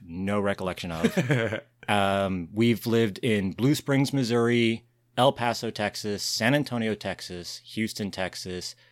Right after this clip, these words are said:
Speaker 1: Savannah, and, uh, Hinesville multiple times. Uh, moved around a lot.
Speaker 2: Yeah.
Speaker 1: Um, and then, of course, when we were,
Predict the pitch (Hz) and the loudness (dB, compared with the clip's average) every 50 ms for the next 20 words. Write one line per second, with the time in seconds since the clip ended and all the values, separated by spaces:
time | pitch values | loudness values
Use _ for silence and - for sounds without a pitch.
0 | _ _ _ _ - - - 120 92 92 110 110 117 117 120 117 117 120 - - | _ _ _ _ -6 -4 -2 0 2 4 4 4 4 4 4 2 2 0 -2 -2
1 | 107 113 123 127 131 131 127 123 - - - - _ _ - 95 90 90 90 87 | 0 2 4 4 4 4 2 0 -2 -6 -12 -16 _ _ -8 -6 -6 -6 -6 -6
2 | 87 80 - - - 107 110 113 113 107 90 90 107 107 104 101 92 87 - _ | -8 -10 -12 -8 -2 0 2 2 2 0 0 0 0 2 2 2 0 -2 -8 _
3 | _ _ _ _ _ _ _ _ _ _ _ _ _ - 127 110 101 101 104 - | _ _ _ _ _ _ _ _ _ _ _ _ _ -4 0 0 0 0 0 -4
4 | - 104 101 - 98 95 92 92 92 92 92 92 - - - _ _ _ _ _ | -6 -6 -4 -2 -2 0 0 0 -2 -2 -4 -6 -8 -10 -14 _ _ _ _ _
5 | _ _ _ _ _ _ _ _ _ _ _ _ - 85 82 82 82 82 82 82 | _ _ _ _ _ _ _ _ _ _ _ _ -8 -6 -6 -6 -6 -8 -8 -10
6 | 82 - - 110 143 185 196 202 185 175 165 147 117 95 87 73 - - _ - | -12 -6 0 2 2 4 4 4 2 4 4 2 2 2 0 -2 -4 -8 _ -14
7 | - - - 113 113 113 110 - _ - - 95 92 92 95 92 90 90 90 87 | -10 -4 -2 0 0 0 -2 -6 _ -4 -2 0 2 2 2 2 0 -2 -4 -6
8 | 82 - _ _ _ _ _ - - - - 143 143 143 151 147 127 - - 139 | -8 -12 _ _ _ _ _ -20 -12 -4 0 2 4 4 4 4 2 2 2 4
9 | 135 127 - - 120 123 123 123 120 110 98 92 90 92 110 120 117 110 113 117 | 4 4 2 2 4 4 6 6 4 2 0 -4 -4 0 2 4 4 4 4 4
10 | 113 107 104 101 | 4 4 2 0